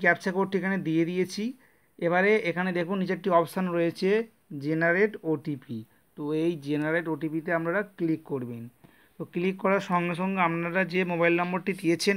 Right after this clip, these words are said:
রেজিস্টার্ড মোবাইল নম্বরটি দিয়েছেন বা যে মোবাইল নম্বরটি এখানে দিয়েছেন, সেখানে কিন্তু একটা ওটিপি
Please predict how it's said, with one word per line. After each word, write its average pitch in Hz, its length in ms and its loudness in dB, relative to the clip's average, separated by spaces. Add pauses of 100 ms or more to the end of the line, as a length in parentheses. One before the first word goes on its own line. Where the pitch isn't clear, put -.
রেজিস্টার্ড 165 400 -2
মোবাইল 170 240 0
নম্বরটি 175 320 -4 (100)
দিয়েছেন 165 320 -2 (600)
বা 165 160 6
যে 190 80 6 (100)
মোবাইল 180 280 4
নম্বরটি 185 340 0
এখানে 185 260 2
দিয়েছেন, 175 320 2
সেখানে 165 260 -2
কিন্তু 175 160 -2
একটা 165 120 0 (100)
ওটিপি 143 300 0